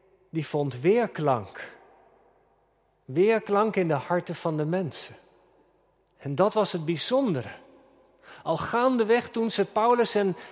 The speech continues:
en Silas hoorden preken, hoorden spreken, onderwijs geven, gebeurde er iets in hun hart.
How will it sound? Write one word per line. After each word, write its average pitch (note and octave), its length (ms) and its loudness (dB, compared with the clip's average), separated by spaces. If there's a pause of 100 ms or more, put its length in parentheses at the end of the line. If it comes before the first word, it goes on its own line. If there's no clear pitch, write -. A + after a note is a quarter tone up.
en F3 160 0
Silas A#3+ 440 2
hoorden G3 300 4 (100)
preken, A#3 480 4
hoorden F3+ 260 2
spreken, A#3 680 2
onderwijs A3 680 0
geven, G3+ 460 -2 (220)
gebeurde A3 680 -2
er G#3+ 160 4
iets A3 220 -4
in G3+ 100 2
hun F3+ 120 0
hart. F#3 320 -2